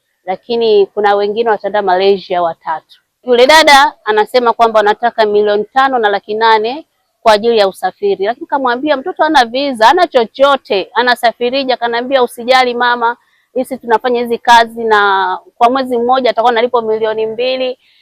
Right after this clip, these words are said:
Kwa mtu naye, yani, kama vile amemwathiri kisaikolojia. Mtu naye akampaka anamwambia mama, "Mama, naomba uze ile eneo langu niondoke niende, mama, nikatafute riziki." Kwa hiyo hivyo.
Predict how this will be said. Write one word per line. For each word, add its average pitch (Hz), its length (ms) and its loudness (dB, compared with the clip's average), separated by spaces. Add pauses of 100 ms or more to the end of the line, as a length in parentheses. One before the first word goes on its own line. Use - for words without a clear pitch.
(320)
Kwa 311 140 6
mtu 311 160 -2
naye, 294 320 4
yani, 269 160 4
kama 254 180 2
vile 285 120 2
amemwathiri 226 440 0
kisaikolojia. 190 720 -2
Mtu 214 100 -6
naye 320 160 2
akampaka 302 300 0
anamwambia 262 440 2
mama, 262 300 0
"Mama, 320 340 2
naomba 302 240 2
uze 294 160 2
ile 294 100 2
eneo 262 200 -2
langu 285 320 2
niondoke 262 500 -6
niende, 285 440 -6
mama, 285 180 -4
nikatafute 277 520 -2
riziki." 285 460 -8
Kwa 254 160 -2
hiyo 247 220 2
hivyo. 240 420 -8